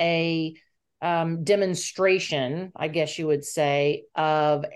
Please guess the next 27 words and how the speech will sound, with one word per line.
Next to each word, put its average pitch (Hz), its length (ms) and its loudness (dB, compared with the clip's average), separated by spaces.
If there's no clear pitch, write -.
Erica 175 380 0
Batdorf's, 156 1000 -2
um, 147 260 -4
technique 165 540 -6
that - 140 -4
she 165 200 -10
created 147 640 0
for, 147 760 0
um, 127 520 -8
authenticity 160 880 -2
movement, 151 720 -2
you 160 140 -6
know, 135 240 -2
for - 160 -6
actors 143 560 0
and, 143 240 -4
and 147 180 -2
that 151 200 -2
kind 147 140 -4
of 143 120 -6
thing. 143 240 -2
And 139 80 -4
he 160 160 -6
said, 156 300 -2
you 208 100 0
know, 175 180 4
that 165 220 0